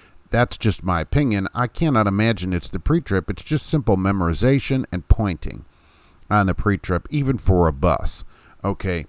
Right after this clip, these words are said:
but the drug test, you can't get around that. And so if people are in the clearinghouse, uh, they get tested or whatever, you can't hire them.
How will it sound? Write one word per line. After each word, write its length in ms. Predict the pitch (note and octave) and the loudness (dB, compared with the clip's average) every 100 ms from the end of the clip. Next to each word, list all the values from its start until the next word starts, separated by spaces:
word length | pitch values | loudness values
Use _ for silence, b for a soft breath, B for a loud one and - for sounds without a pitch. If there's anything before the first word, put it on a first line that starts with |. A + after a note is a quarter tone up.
| _ | _
but 380 | F2+ G#2+ F#2+ - | -2 0 0 -2
the 80 | F#2+ | -4
drug 380 | C#2+ G2+ D3 D#3 | 2 4 6 4
test, 320 | F#2 D#2+ - | -2 -2 -6
you 80 | F2 | -4
can't 260 | - G#2 | -2 0
get 140 | - F2 | 0 0
around 280 | E2+ E2 | 2 0
that. 220 | G2+ A#2+ - | 0 -2 -2
And 180 | F#2+ | -6
so 180 | - G#2 | -2 -2
if 80 | F2+ | -2
people 260 | A#2 - F2 | -4 -2 -2
are 100 | E2+ | -2
in 60 | |
the 80 | E2 | -2
clearinghouse, 720 | - C#3+ C3+ A#2 A2+ G#2+ - b b b b | 2 4 4 2 0 -2 -6 b b b b
uh, 260 | - F#2 D#2+ | -8 -4 -4
they 140 | F2 | -6
get 240 | E2+ D#2+ - | -8 -8 0
tested 440 | C3 A#2+ - G#2+ | 2 2 0 -2
or 100 | G2+ | 0
whatever, 280 | G2 F#2+ F#2 | 2 0 -2
you 160 | - F2+ | -6 -10
can't 280 | - F2 C2+ | -6 -6 -6
hire 440 | - - G2 E2 | -6 -4 -2 -2
them. 300 | - G1+ - | -4 -10 -14